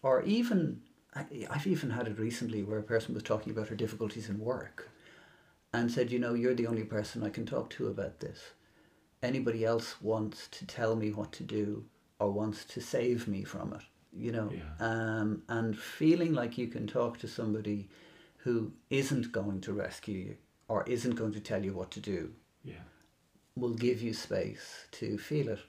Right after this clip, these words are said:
Speaker 1: and
Speaker 2: Yeah.
Speaker 1: find your own solution
Speaker 2: Yeah.
Speaker 1: as best you can.
Speaker 2: Yeah.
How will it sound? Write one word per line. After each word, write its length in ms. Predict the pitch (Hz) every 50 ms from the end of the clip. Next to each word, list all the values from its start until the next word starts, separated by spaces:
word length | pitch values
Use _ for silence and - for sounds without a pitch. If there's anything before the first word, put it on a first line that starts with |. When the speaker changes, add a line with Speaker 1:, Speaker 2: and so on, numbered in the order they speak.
| _ _ _ _ _ -
Speaker 1:
and 460 | - 117 117 117 117 113 113 113 110
Speaker 2:
Yeah. 40 | -
Speaker 1:
find 540 | - - - 113 113 117 117 117 117 113 - - -
your 220 | - 117 107 -
own 440 | - 113 113 117 117 117 117 117 117 - - - _ _ _ _ _ _
solution 580 | - - - 113 113 117 143 143 - - - - - _ _ _ -
Speaker 2:
Yeah. 200 | - 90 120 120
Speaker 1:
as 100 | 113 107
best 280 | 104 120 113 110 - -
you 80 | 117
can. 340 | - - 110 104 110 107 - - -
Speaker 2:
Yeah. 160 | - 90